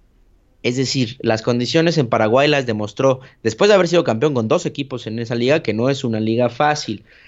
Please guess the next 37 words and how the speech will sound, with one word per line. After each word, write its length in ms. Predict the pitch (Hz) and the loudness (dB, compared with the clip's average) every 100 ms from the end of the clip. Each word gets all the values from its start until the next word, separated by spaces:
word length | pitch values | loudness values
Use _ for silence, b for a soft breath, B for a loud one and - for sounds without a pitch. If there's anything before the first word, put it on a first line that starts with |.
| b | b
Regresa 560 | - 160 170 240 269 269 | 0 2 4 2 2 2
de 60 | 240 | 2
ese 140 | 254 | -2
Mundial 480 | 208 156 156 170 208 | -4 -2 0 0 -2
en 80 | 120 | -6
donde 260 | 117 113 | -8 -6
caen 300 | - 135 147 | -2 -2 -2
contra 360 | 135 113 110 104 | -4 -4 -2 -4
la 160 | 104 | -4
campeona 380 | 98 104 110 147 | -6 -2 0 0
España 380 | 175 - 147 143 | 0 -2 -2 -2
en 80 | 110 | -4
cuartos 320 | 117 113 107 | -6 -6 -8
de 80 | 104 | -8
final, 380 | - 101 120 - b b b b - | -10 -10 -10 -10 b b b b 0
y 120 | 147 | 2
el 140 | 147 | 2
presidente 520 | 156 147 156 175 196 | 0 2 2 2 4
de 60 | 226 | 2
Paraguay, 500 | 156 131 123 139 196 - | 2 -2 0 0 -2 -2
quiero 160 | 147 | -2
destacar 400 | 147 110 113 123 | -2 -4 -4 -2
esto 260 | 123 - 170 | -2 -6 -8
porque 220 | 110 107 | -8 -6
no 100 | 113 | -6
es 80 | 127 | -6
cosa 240 | 131 120 | -8 -8
menor, 380 | 107 98 120 - b b - | -8 -6 -6 -8 b b 0
le 160 | 120 | 2
otorga 380 | 120 135 156 160 | 4 2 2 4
la 100 | 131 | 2
medalla 400 | 123 117 147 160 | 0 0 0 2
de 80 | 135 | 0
honor 220 | 117 131 | -2 -2
al 100 | 127 | -2
mérito 480 | 120 131 135 131 110 | -2 -2 -2 -4 -2
deportivo. 800 | 104 - 101 - 147 143 107 | -4 -4 -6 -4 -6 -4 -6